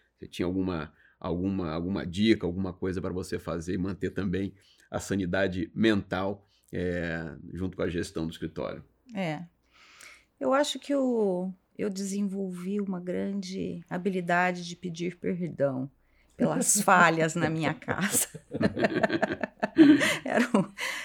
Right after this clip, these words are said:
Speaker 2: era um, realmente um, conciliar a, a minha casa, minhas filhas já estavam mais, mais crescidas, né? Mas,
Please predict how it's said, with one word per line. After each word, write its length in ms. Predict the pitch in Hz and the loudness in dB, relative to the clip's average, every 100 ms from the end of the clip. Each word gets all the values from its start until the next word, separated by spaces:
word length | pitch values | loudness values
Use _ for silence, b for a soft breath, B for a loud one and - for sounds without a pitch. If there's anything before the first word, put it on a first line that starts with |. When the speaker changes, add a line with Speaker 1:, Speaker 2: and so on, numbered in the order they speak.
| B - | B 4
Speaker 2:
era 340 | 208 208 220 | 6 8 8
um, 680 | 214 214 208 190 175 - 202 | 6 4 2 0 -2 -2 0
realmente 760 | 208 226 214 214 214 - - | 2 2 2 2 0 -4 -4
um, 420 | 214 190 - - - - - - | -2 -2 -4 -6 -14 -14 -14 0
conciliar 960 | 254 269 - 254 226 208 175 160 170 - _ _ _ _ - | 4 4 2 0 2 4 4 2 -4 -12 _ _ _ _ -4
a, 340 | 180 170 165 - | -2 -2 -4 -6
a 140 | 156 | -4
minha 240 | 180 175 | -2 -2
casa, 440 | 165 196 175 175 170 | -4 -2 0 -2 -4
minhas 260 | 170 175 | -4 -6
filhas 320 | - 196 185 180 | -4 -2 -2 -2
já 80 | |
estavam 480 | 175 - 160 147 170 | -4 -4 -4 -4 -4
mais, 640 | 175 156 156 160 - - - | -4 -4 -4 -6 -8 -10 -10
mais 280 | 160 156 165 | -8 -6 -6
crescidas, 800 | - 175 - - - - - - | -8 -8 -8 -8 -8 -10 -12 -12
né? 240 | - 156 - - | -8 -8 -8 -10
Mas, 340 | 160 - | -12 -14